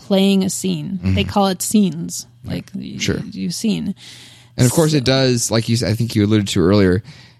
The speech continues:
Speaker 2: um, there are, it, I would naturally have the reaction of having questions of, like, "Well, why is that?" But, like, but again, you're not their, your partner's therapist, you know?
Speaker 1: Yeah.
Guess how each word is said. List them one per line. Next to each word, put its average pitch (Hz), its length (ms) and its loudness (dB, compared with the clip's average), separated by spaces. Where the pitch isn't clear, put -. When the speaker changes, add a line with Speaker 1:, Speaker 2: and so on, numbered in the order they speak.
Speaker 2:
um, 87 320 -2
there 120 220 2
are, 120 520 0
it, - 180 0
I 127 140 -2
would 120 320 2
naturally 113 720 2
have 113 200 -2
the 110 80 2
reaction 104 340 0
of 104 60 0
having 104 240 0
questions 104 460 -2
of, 92 160 -2
like, 90 160 -2
"Well, 92 140 -2
why 110 220 0
is 117 140 -2
that?" 107 180 -2
But, 135 120 2
like, 131 160 -2
but 131 120 2
again, 120 220 2
you're 110 180 4
not 98 100 -4
their, 101 120 2
your 110 140 4
partner's 82 300 -2
therapist, - 460 -4
you - 100 2
know? - 260 -2
Speaker 1:
Yeah. 208 280 0